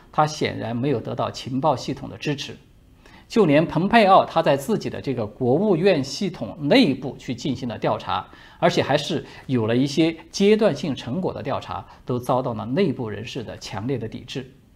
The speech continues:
这种抵制呢，它显然和当时啊，整个左派是猛烈的抨击，说这个病毒实验室来源就是一个阴谋论，它是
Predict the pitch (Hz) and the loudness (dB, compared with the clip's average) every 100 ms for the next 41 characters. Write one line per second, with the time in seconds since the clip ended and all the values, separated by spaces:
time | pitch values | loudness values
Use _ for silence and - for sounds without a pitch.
0 | _ _ _ _ _ - - - - 311 | _ _ _ _ _ -20 -20 -20 0 4
1 | 311 143 110 104 120 92 - 160 113 - | 6 4 -2 -6 -8 -8 -4 -4 -4 -8
2 | - - 135 - 107 110 110 117 117 170 | -12 -8 -6 -4 -6 -6 -6 -4 0 0
3 | 185 - 110 90 - - 95 104 160 127 | 0 -6 -8 -10 -14 -8 -6 2 2 2
4 | - 123 98 - 127 - - - 147 139 | 0 -10 -8 0 0 -2 -14 -8 -6 -4
5 | 120 107 202 220 - 156 147 143 147 147 | -4 2 4 2 0 -2 -2 -2 -4 -4
6 | - - - 151 165 127 - 208 127 123 | -10 -12 -2 0 0 -2 -2 -2 -2 -4
7 | 131 - 185 131 - 110 101 123 120 131 | -6 -4 -2 -2 -4 -10 -10 -6 -6 -4
8 | 120 - 120 127 123 165 185 127 160 240 | -6 -6 -6 -4 -2 0 0 0 2 2
9 | - - 117 156 | 0 -8 -10 -10